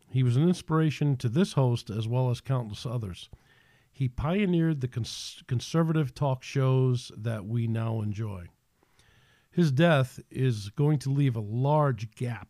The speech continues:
in the conservative media. Well, a little bit about Rush's background. He was born in nineteen fifty-one in Cape Girardeau, Mississippi. His, uh, parental grandfather was a U S ambassador to India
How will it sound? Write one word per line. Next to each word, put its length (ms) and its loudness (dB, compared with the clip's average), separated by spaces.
in 160 -8
the 220 -8
conservative 560 -2
media. 480 -2
Well, 240 4
a 60 -6
little 160 2
bit 160 6
about 260 2
Rush's 340 2
background. 580 -6
He 80 0
was 160 0
born 260 2
in 100 4
nineteen 360 2
fifty-one 560 0
in 160 -2
Cape 320 -2
Girardeau, 760 2
Mississippi. 680 -4
His, 360 2
uh, 100 4
parental 340 0
grandfather 640 2
was 220 2
a 80 2
U 180 4
S 140 0
ambassador 520 0
to 180 -10
India 440 0